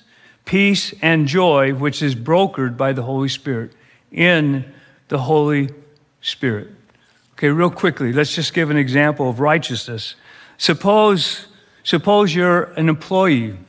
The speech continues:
and because you want to serve King Jesus well, you are always on time. You choose to be on time. In fact, you're actually a few minutes early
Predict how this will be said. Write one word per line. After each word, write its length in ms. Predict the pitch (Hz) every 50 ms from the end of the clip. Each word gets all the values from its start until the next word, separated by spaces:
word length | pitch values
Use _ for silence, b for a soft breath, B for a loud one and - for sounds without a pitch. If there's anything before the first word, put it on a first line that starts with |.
| _ _ _ _ _ _ _ _ _ _ _ _ _ _ _ -
and 400 | 127 131 139 143 139 107 - B B B B B B B B -
because 360 | 131 127 - 190 196 190 160
you 140 | 175 190 180
want 340 | 175 180 180 175 - - - - - - - _ -
to 100 | - 147
serve 300 | 131 - 190 185 185 165
King 220 | - 180 180 170 156
Jesus 440 | 135 180 185 170 156 151 139 -
well, 800 | 143 139 135 196 214 202 170 156 165 190 202 190 - - b b b b b b b b
you 260 | 156 180 202 208 202
are 100 | 185 - -
always 480 | - 160 180 185 185 190 190 185 - -
on 340 | - 160 170 170 170 170
time. 460 | - - 156 147 131 113 113 - 117 - _ _ _ _ _ _ _ _ _ _ _ _ _ _ _ _ _ _ _ _ _ _ _ _ _ _ _ _ _ _ _ _ _ _ _ _ _ _ _ _
You 140 | 156 160 151
choose 480 | - - - - 202 202 208 208 -
to 60 | - 180
be 100 | 190 180
on 120 | 180 180
time. 220 | - 180 175 160
In 80 | 151 151
fact, 300 | - 196 180 180 - -
you're 100 | 214 208
actually 480 | 185 190 196 - - - 175 165 160 B B B B B
a 80 | - 156
few 220 | - - 220 233
minutes 260 | 247 254 226 208 165 -
early 480 | - 190 208 202 196 196 190 180 156